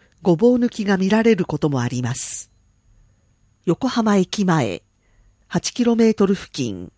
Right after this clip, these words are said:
横浜駅前で走者は脚光を浴びる。権太坂、十三キロメートルから十五キロメートル付近の権太坂は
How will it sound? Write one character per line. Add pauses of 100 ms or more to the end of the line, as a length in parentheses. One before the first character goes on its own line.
(520)
横
浜
駅
前
で (180)
走
者
は
脚
光
を
浴
び
る。 (1000)
権
太
坂、 (720)
十
三
キ
ロ
メ
ー
ト
ル
か
ら
十
五
キ
ロ
メ
ー
ト
ル
付
近
の
権
太
坂
は